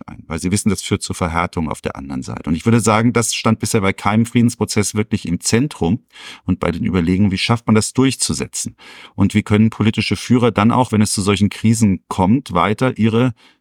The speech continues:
Bevölkerung, die in der Mehrheit einen Ausgleich möchte, denn auch mitnehmen? Also diese Form ist nicht gefunden worden. Und ein zweiter Punkt, der bisher aus meiner Sicht nicht im Zentrum stand, ist, wie bettet man eine Lösung dieses Konfliktes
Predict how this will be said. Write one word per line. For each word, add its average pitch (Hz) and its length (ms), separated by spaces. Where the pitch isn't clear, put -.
Bevölkerung, 113 580
die 101 80
in 85 60
der 80 120
Mehrheit 85 400
einen 82 200
Ausgleich 82 480
möchte, 85 400
denn 98 160
auch 101 180
mitnehmen? - 500
Also - 220
diese 107 160
Form 113 240
ist - 140
nicht 120 160
gefunden 123 440
worden. 127 340
Und 110 280
ein 101 140
zweiter 107 360
Punkt, 113 300
der - 60
bisher 107 260
aus - 120
meiner 101 240
Sicht - 320
nicht 135 240
im 127 140
Zentrum 127 380
stand, 113 440
ist, - 480
wie 131 400
bettet 123 320
man 117 260
eine 110 220
Lösung 110 280
dieses 123 300
Konfliktes 113 760